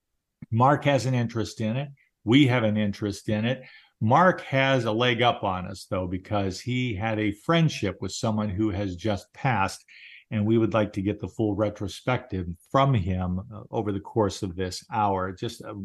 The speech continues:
when I found out, I called Rocky, uh, Mark's, uh, publicist and closest friend, and I said, "Get me Mark Anthony. <laughs> We have to get him on. Gotta do it." And so here we are. Let's give this man his mad props and bring him on air.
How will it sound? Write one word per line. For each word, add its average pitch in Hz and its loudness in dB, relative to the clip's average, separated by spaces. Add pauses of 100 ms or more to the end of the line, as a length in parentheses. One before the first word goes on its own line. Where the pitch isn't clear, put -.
(120)
when 107 -2
I 123 2
found 117 2
out, 110 2 (240)
I 104 -2
called 98 -2
Rocky, 107 0 (640)
uh, - -20 (280)
Mark's, 98 -6
uh, 104 -12 (220)
publicist 135 0
and 98 -2 (160)
closest 110 0
friend, 117 -4
and 92 -4
I 92 -6
said, 90 -6 (400)
"Get 147 4
me 143 2
Mark 120 2
Anthony. 92 -2
<laughs> - -12
We 107 -6
have 160 2
to 143 4
get 123 6
him 127 2
on. 117 6 (240)
Gotta 143 6
do 139 6
it." 98 0 (380)
And 107 -6
so 104 -2
here 107 0
we 107 4
are. 95 -2 (140)
Let's 147 0
give 175 4
this 156 2
man 151 2
his 110 0
mad 117 0
props 120 2
and 92 -2
bring 113 -2
him 113 0
on 107 0
air. 80 -12